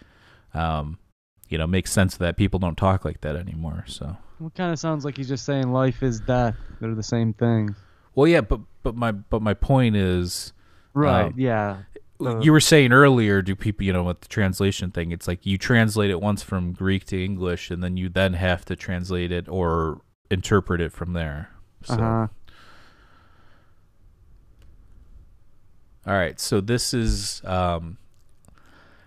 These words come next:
Speaker 1: Anaximenes. Um, he was Anaximander's student. He was from five eighty-six to five twenty-six B C,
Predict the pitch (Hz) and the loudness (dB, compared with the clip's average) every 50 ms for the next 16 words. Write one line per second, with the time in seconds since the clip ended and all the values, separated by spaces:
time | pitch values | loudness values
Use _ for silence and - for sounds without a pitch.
0 | _ - - _ _ 107 104 101 104 104 104 - - - 101 98 101 101 104 107 | _ -20 -20 _ _ 0 2 4 4 4 2 2 0 0 2 4 4 4 4 4
1 | 110 110 113 113 107 - - - - 101 104 98 95 95 92 87 87 87 87 - | 2 2 2 2 0 -2 -4 -4 0 4 4 6 6 6 4 2 0 -4 -8 -10
2 | _ - - _ _ _ _ _ _ _ - - - - - 110 110 113 117 113 | _ -20 -20 _ _ _ _ _ _ _ -16 -14 -6 -2 0 2 4 6 6 4
3 | 104 110 107 107 107 95 101 101 101 - - - 101 98 98 98 92 90 90 90 | 4 4 2 2 2 2 2 2 2 0 0 0 2 2 2 2 2 2 0 0
4 | - - - - - 139 139 135 135 131 127 127 123 127 - - - - - - | -2 -4 -2 4 6 6 8 8 8 6 6 4 4 2 -2 -4 -6 -8 -8 -8
5 | - - 101 101 98 98 98 95 92 95 92 92 92 90 - - - - 95 92 | -4 -2 0 2 2 2 2 2 2 4 4 4 4 2 0 -6 -4 -2 0 2
6 | 92 90 90 90 87 90 101 - - - 104 101 98 98 101 98 92 95 95 95 | 2 2 0 0 -2 -4 -6 -8 -6 -2 2 2 2 2 2 0 -2 -2 -2 -2
7 | 95 - - - - 117 113 - - - - - 98 - - - 92 95 101 - | -4 -6 -6 -4 -2 -2 -2 -2 -2 -8 -6 -6 -6 -4 -2 0 0 0 0 -2
8 | - - 95 90 90 - - - 92 - - - - - - - - - 131 131 | -6 -6 -6 -6 -6 -6 -6 -6 -8 -8 -8 -10 -12 -12 -10 -8 -4 0 0 0
9 | 135 131 131 127 | 2 0 -2 -4